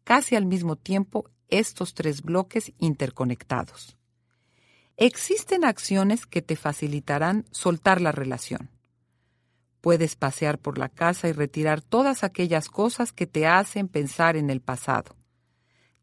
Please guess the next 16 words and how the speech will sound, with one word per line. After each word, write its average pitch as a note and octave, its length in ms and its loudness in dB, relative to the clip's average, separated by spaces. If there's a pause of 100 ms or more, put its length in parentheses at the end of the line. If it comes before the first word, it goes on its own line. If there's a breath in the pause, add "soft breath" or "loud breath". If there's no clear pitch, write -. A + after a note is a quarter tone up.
(120)
Tal F#4 220 6
vez E4 260 4
reacomodes F#3 600 2
la G#3 120 2
casa. - 480 0 (680)
Quizá A3+ 320 0
modifiques B3 680 0
las F3 180 0
habitaciones D3+ 800 -2
para D#3+ 240 2
que - 120 -14
se E3+ 120 -4
parezcan D#3 600 0
lo C#3 120 -2
menos C4+ 400 2
posible G#3+ 580 0